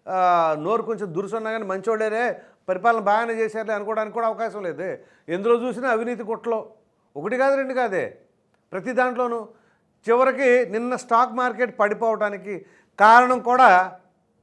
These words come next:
జగన్మోహన్ రెడ్డి గారే అని చెప్పేసి వార్తలు వస్తున్నాయి. ఇక దానిని బట్టి చెప్పండి, ఇక ఏ స్థాయిలో జరిగిందో ఏంటో. అది, అది ఆ స్టాక్ మార్కెట్కి కూడా ఉన్న లింక్ ఏంటో కూడా తెలియజేస్తాను మీకు.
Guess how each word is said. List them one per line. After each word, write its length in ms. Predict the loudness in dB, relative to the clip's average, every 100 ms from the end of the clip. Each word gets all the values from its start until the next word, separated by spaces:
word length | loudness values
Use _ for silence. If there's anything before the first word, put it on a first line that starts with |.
| _ _ _
జగన్మోహన్ 500 | -2 -2 0 0 0
రెడ్డి 160 | -4 -2
గారే 260 | 0 0
అని 140 | -2 -6
చెప్పేసి 380 | -10 -12 -10
వార్తలు 300 | -10 -10 -12
వస్తున్నాయి. 320 | -14 -14 -20 _ _ _ _ _ _ _ _ _ -12
ఇక 100 | -4
దానిని 360 | 0 0 0 -4
బట్టి 220 | -4 -2
చెప్పండి, 380 | -4 -4 -8 -6
ఇక 200 | -10 -14 _ _ _ -6
ఏ 160 | -4 -2
స్థాయిలో 340 | 0 0 0
జరిగిందో 440 | -4 -6 -8 -6
ఏంటో. 360 | -6 -6 -8 -12 -16 _ _ _ _ _ _ _ _ _ _ _ _ _ _ _ _ _ _ -4
అది, 140 | 0
అది 180 | 2 4
ఆ 100 | 2
స్టాక్ 320 | 2 -2 -2
మార్కెట్కి 380 | -8 -6 -8 -4
కూడా 180 | -4 -4
ఉన్న 100 | -4
లింక్ 240 | -8 -6
ఏంటో 180 | -6 -6
కూడా 120 | -8
తెలియజేస్తాను 540 | -6 -6 -6 -8 -12 -14
మీకు. 180 | -18